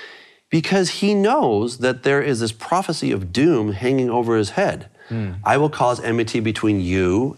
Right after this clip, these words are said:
Speaker 1: and the woman, between your seed and her seed. He will crush your, you, you will strike his heel and he will crush your head." Who is, who, w-, when he says "your seed,"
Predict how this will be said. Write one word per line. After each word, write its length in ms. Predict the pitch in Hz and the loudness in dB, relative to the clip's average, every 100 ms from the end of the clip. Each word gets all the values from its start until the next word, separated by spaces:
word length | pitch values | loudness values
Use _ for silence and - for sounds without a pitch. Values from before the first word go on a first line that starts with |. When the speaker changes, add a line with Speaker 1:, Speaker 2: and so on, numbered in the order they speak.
| - | -6
Speaker 1:
and 160 | 123 | 0
the 80 | 131 | 2
woman, 380 | 107 95 87 92 | 2 2 0 0
between 440 | 104 - 110 101 | -2 0 0 0
your 380 | 95 95 98 101 | 0 0 2 2
seed 560 | 98 - 87 85 104 110 - - - _ | -2 -2 -2 -2 -2 -6 -12 -20 -20 _
and 220 | - 110 107 | -4 -2 -2
her 360 | - - 190 202 | -4 0 0 0
seed. 520 | - - 76 85 107 _ _ _ _ _ _ _ _ | -4 -6 -6 -6 -8 _ _ _ _ _ _ _ _
He 260 | - 170 | 0 2
will 180 | 180 139 | 4 2
crush 360 | - 143 127 - | 0 -2 -2 0
your, 260 | 113 110 117 | 0 0 0
you, 220 | 131 147 | 0 2
you 160 | 160 | 4
will 120 | 202 165 | 2 2
strike 240 | 131 117 | 0 0
his 100 | 104 | -2
heel 240 | 127 120 | 0 0
and 100 | 107 | 0
he 220 | 104 - 156 | -2 2 2
will 160 | 113 | 2
crush 340 | - 113 107 - | -2 -8 -6 -6
your 140 | 80 | -8
head." 380 | - - - - _ _ _ _ _ _ _ _ _ - | -8 -12 -12 -20 _ _ _ _ _ _ _ _ _ -4
Who 260 | 262 302 | 2 2
is, 180 | 240 - | 0 -2
who, 480 | 135 240 262 226 - _ _ _ _ _ _ _ 359 | 0 0 2 0 -4 _ _ _ _ _ _ _ -8
w-, 340 | 196 - - 156 | -6 -4 2 4
when 220 | 170 160 | 4 2
he 120 | 196 | 0
says 300 | 196 170 110 | 2 2 2
"your 320 | 120 180 196 | 2 2 2
seed," 600 | 175 - 185 196 113 92 | -2 -4 -2 -2 -2 -4